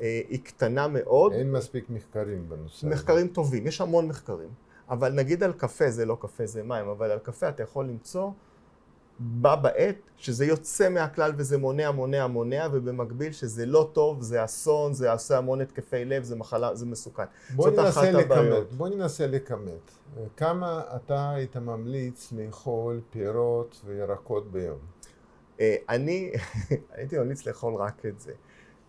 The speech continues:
Speaker 1: אבל, אה, אני חושב שצריך
Speaker 2: בגלל
Speaker 1: לאכול
Speaker 2: זה יש פה, יש פה פירות.
Speaker 1: נכון, אבל נראה לי זה קישוט. מה יקרה אם נאכל את זה? אני לא
Speaker 2: נאכל,
Speaker 1: יודע.
Speaker 2: נאכל, אפשר לאכול.
Speaker 1: <laughs>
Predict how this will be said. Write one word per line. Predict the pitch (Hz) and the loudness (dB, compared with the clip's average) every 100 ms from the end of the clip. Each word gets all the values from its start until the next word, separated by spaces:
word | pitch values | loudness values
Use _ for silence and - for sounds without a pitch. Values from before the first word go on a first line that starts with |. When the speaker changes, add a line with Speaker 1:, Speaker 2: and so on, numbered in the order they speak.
| 107 | -12
Speaker 1:
אבל, | 104 110 107 110 | -6 -2 -2 -2
אה, | 110 107 - | -2 -4 -4
אני | 139 | -4
חושב | 156 262 | -6 -12
שצריך | 240 - 110 | -12 -6 2
Speaker 2:
בגלל | 113 | 4
Speaker 1:
לאכול | 113 247 156 | 6 6 8
Speaker 2:
זה | |
יש | 143 143 | 6 4
פה, | - 160 175 165 160 | 0 4 4 2 2
יש | 147 147 | 0 0
פה | - 180 175 175 | -2 -2 -2 -2
פירות. | 185 208 254 - - | -2 -2 -4 -6 -8
Speaker 1:
נכון, | 117 - 156 110 | -6 0 0 0
אבל | 98 107 | -2 -4
נראה | 107 113 | -2 -2
לי | 147 | -2
זה | 131 110 | -4 -8
קישוט. | 113 - 131 120 | -8 -6 -4 -2
מה | 139 | -2
יקרה | 143 131 | -2 -2
אם | 127 | -2
נאכל | 117 113 104 110 | -6 -4 -4 -4
את | 110 | -6
זה? | 113 | -6
אני | 104 104 | -6 -4
לא | 117 | -2
Speaker 2:
נאכל, | 135 | 4
Speaker 1:
יודע. | 208 233 | 4 4
Speaker 2:
נאכל, | - 110 190 156 | 2 2 2 2
אפשר | 110 - 190 | 0 4 4
לאכול. | 175 170 - 180 | 4 -2 0 2
Speaker 1:
<laughs> | 120 | 2